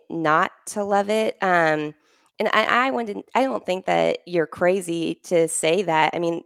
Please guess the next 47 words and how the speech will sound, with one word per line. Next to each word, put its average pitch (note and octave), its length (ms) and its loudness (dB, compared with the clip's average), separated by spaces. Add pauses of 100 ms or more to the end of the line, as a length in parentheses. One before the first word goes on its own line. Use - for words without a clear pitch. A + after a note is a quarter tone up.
(140)
Quinn C#4+ 220 -2
Ewers B3 220 -2
hasn't F#3+ 260 0
really F3 180 0
shown E3 480 -2
anything E3+ 460 -4
that D#3+ 120 2
would D3+ 120 0
make D#3 300 -2
you C#3+ 120 -8
think D#3 440 -4 (380)
that D#3 380 0
some, D#3+ 460 2 (320)
some E3+ 320 0
environment D3 480 2
is - 80 -12
gonna D3+ 140 -6
be B2+ 100 -8
too D3 200 -8
much C#3+ 240 -4
for E3 140 -6
him. - 280 -12 (100)
I D#3+ 80 0
mean, D3 300 0 (280)
think A#3+ 120 -2
about A3 140 4
the F3+ 80 2
way E3 200 4
he E3+ 140 -10
started. D#3+ 500 0
I D#3+ 40 2
know F3+ 200 2
it E3 40 2
was D3+ 120 -2
a D#3+ 80 0
home E3+ 280 -2
game, D#3 220 -2
but E3+ 100 -6
still, E3 300 -2
like, - 180 -4
think G#3+ 140 -10
about G3 160 -2
the F#3 60 -6
way F#3+ 120 0
he F3 160 -10
started D#3+ 640 2
against D#3 420 -4